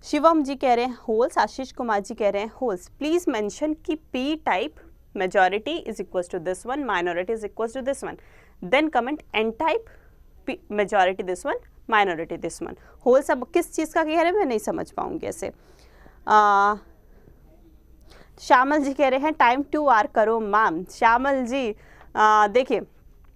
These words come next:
अभी तो फ़िलहाल तो पॉसिबल नहीं है, लेकिन, आ, मैं कोशिश करूँगी कि दो आवर की टाइमिंग हो जाए। लेकिन आप लोग को भी प्रॉमिस करना पड़ेगा कि आप वीडियो को ज़्यादा से ज़्यादा शेयर करेंगे। अगर स्टूडेंट्स काफ़ी हो जाते हैं, हमारी वॉचिंग अच्छी जाएगी, तो मैं definitely टाइमिंग बढ़ा दूँगी।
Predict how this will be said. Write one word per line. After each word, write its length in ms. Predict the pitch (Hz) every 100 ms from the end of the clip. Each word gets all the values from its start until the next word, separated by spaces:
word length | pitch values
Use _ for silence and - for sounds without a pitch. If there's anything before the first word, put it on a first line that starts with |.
| - -
अभी 260 | 220 208 247
तो 120 | 302
फ़िलहाल 380 | 302 214 214 254
तो 100 | 277
पॉसिबल 460 | 233 220 226 233
नहीं 260 | 208 220 285
है, 120 | 320 427
लेकिन, 380 | 214 - 254 247
आ, 220 | 240 233
मैं 140 | 240 262
कोशिश 360 | 277 269 -
करूँगी 300 | - 285 247
कि 160 | 233 247
दो 160 | 202 190
आवर 160 | 180
की 120 | - 214
टाइमिंग 360 | 165 160 220
हो 120 | 240 226
जाए। 180 | 254 - - - - 240
लेकिन 360 | 269 285 208 -
आप 180 | 208 247
लोग 140 | 247
को 60 | 311
भी 120 | 294
प्रॉमिस 440 | 311 233 190 233 -
करना 220 | 247 233
पड़ेगा 380 | 233 220 220 302
कि 200 | - 330 -
आप 180 | 247 240
वीडियो 240 | 233 196
को 240 | 190 285 285
ज़्यादा 320 | 226 175 175
से 180 | 208 262
ज़्यादा 280 | 208 175 196
शेयर 240 | - 180
करेंगे। 280 | 175 170 175 -
अगर 260 | 233 359 339
स्टूडेंट्स 480 | - 269 233 262
काफ़ी 340 | - 202 190 254
हो 80 | 254
जाते 280 | 247 233
हैं, 40 | 269
हमारी 160 | 240
वॉचिंग 380 | 240 196 190 254
अच्छी 240 | 214 - 269
जाएगी, 320 | 262 240 269
तो 120 | 294
मैं 100 | 269
definitely 580 | 208 196 269 277 - 359
टाइमिंग 320 | 285 220 240
बढ़ा 240 | 226 202 180
दूँगी। 300 | 165 156